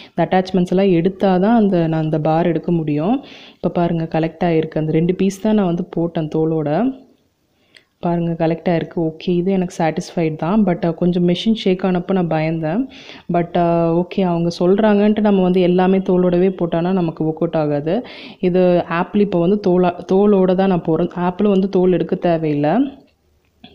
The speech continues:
தோலோட அந்த இதுக்கு நாபுக்கு தகுந்த மாதிரி நம்ம, சாரி, அந்த ஹோலுக்கு தகுந்த மாதிரி நம்ம கட் பண்ணி நம்ம போட்டுக்கலாம். நான் ஆக்சுவலா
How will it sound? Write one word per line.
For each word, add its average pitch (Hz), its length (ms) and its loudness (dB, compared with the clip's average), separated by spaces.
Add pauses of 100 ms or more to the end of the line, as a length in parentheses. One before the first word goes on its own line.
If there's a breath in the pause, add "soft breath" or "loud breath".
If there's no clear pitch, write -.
தோலோட 180 400 2 (320 loud breath)
அந்த 175 520 4
இதுக்கு 185 300 0
நாபுக்கு 185 380 0
தகுந்த 165 260 -2
மாதிரி 175 220 0
நம்ம, 170 460 0
சாரி, 180 280 0
அந்த 160 480 -2 (260 loud breath)
ஹோலுக்கு 220 360 2
தகுந்த 175 300 0
மாதிரி 180 380 2
நம்ம 196 240 4
கட் 165 280 -6
பண்ணி 185 500 -2 (420)
நம்ம 170 320 -4
போட்டுக்கலாம். 180 520 -2 (360 loud breath)
நான் 175 320 0
ஆக்சுவலா 214 340 2